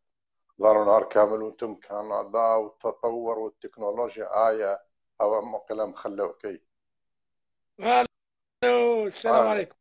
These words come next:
Speaker 1: وعليكم السلام. الظهر نهار كامل انتم كندا
Speaker 2: لاباس؟
Speaker 1: والتكنولوجيا، كندا والتكنولوجيا، خط نتاع
Speaker 2: أنا
Speaker 1: الانترنت
Speaker 2: لي،
Speaker 1: تاعك
Speaker 2: أنا لك ما عنديش
Speaker 1: مضروب.
Speaker 2: الصورة تاعك.
Speaker 1: إيه،
Speaker 2: راك
Speaker 1: يعني
Speaker 2: تشوف فيا
Speaker 1: مشكلة
Speaker 2: مليحة؟
Speaker 1: في ال-، راني نشوف فيك جيدا.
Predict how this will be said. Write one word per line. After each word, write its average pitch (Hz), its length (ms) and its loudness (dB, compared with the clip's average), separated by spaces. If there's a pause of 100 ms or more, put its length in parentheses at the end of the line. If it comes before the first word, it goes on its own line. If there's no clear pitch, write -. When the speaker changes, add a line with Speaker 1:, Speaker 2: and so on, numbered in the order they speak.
(140)
Speaker 1:
وعليكم 110 400 0
السلام. 110 460 -2
الظهر 113 340 4
نهار 113 200 0
كامل 117 320 -2
انتم 120 360 -4
كندا 117 300 -4
Speaker 2:
لاباس؟ 117 320 -4
Speaker 1:
والتكنولوجيا، 120 1300 0
كندا 120 520 -2
والتكنولوجيا، 123 840 -4
خط 127 280 -6
نتاع 117 260 -4
Speaker 2:
أنا 123 140 -6
Speaker 1:
الانترنت 294 360 4
Speaker 2:
لي، 269 260 2
Speaker 1:
تاعك 233 260 0
Speaker 2:
أنا 269 100 0
لك 247 180 2
ما 240 100 -14
عنديش 220 180 -10
Speaker 1:
مضروب. 262 400 -2
Speaker 2:
الصورة 269 260 0
تاعك. 269 280 0
Speaker 1:
إيه، 180 140 -8 (2250)
Speaker 2:
راك 240 80 -2
Speaker 1:
يعني - 120 -10
Speaker 2:
تشوف 294 140 -6
فيا 302 160 0
Speaker 1:
مشكلة 320 180 2
Speaker 2:
مليحة؟ 233 400 2
Speaker 1:
في - 180 -20
ال-، 131 260 -20 (920)
راني 131 160 -4
نشوف 120 260 -12
فيك 127 120 -8
جيدا. 104 460 -10